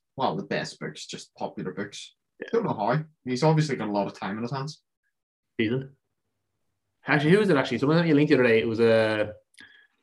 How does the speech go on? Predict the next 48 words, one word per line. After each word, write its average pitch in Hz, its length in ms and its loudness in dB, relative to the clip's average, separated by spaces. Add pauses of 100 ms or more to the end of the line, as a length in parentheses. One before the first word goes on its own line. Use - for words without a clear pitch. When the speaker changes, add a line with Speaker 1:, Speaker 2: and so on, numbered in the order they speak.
(720)
Speaker 2:
it's 135 120 -4
basically 151 320 10
this 131 80 6
guy 139 360 8
who 120 560 8 (240)
used 147 180 4
to - 40 -6
charge, 147 220 6
like, 127 80 4
a 113 40 -4
hundred 139 160 6
quid 139 120 6
a 123 40 6
month 117 240 2
for 120 100 -2
this, 113 140 0
like, 113 160 2 (400)
membership 127 360 0
site, 113 180 2
but 117 80 0
it's 117 100 0
basically, 117 360 2
like, 104 420 2 (360)
I 127 60 2
don't 160 80 2
know 180 40 0
if 147 60 -4
it's 139 80 -10
the 131 60 4
same 120 100 2
guy, 127 180 6
though, 107 120 0
but 110 120 -4
it's, 117 100 -4
it's 120 280 -4
basically 127 580 4 (160)
takes 123 200 -4 (140)
all 131 520 4
these 120 180 0
books 120 520 0
and 113 240 -4
makes, 120 220 0
like, 113 400 -2 (560)
bullet 127 260 6
points, 117 360 0
keynotes, 117 640 2
like, 113 220 0
Speaker 1:
Hmm. 117 180 -8